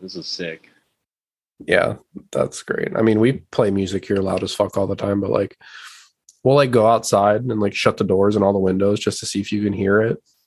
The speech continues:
Speaker 1: Yeah.
Speaker 2: No, nothing. Even with the windows wide open, you can't hear shit.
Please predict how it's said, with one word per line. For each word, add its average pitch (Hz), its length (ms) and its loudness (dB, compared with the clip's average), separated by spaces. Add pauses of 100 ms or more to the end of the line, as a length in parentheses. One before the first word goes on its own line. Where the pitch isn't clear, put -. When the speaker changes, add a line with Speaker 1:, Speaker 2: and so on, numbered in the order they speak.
(120)
Speaker 1:
Yeah. 95 160 -6
Speaker 2:
No, - 340 -4
nothing. - 460 -4 (280)
Even 131 200 4
with 127 120 4
the 110 80 4
windows 101 380 2
wide 98 180 2
open, 98 300 -2
you 98 100 -2
can't 98 300 -4
hear 98 140 -4
shit. - 340 -4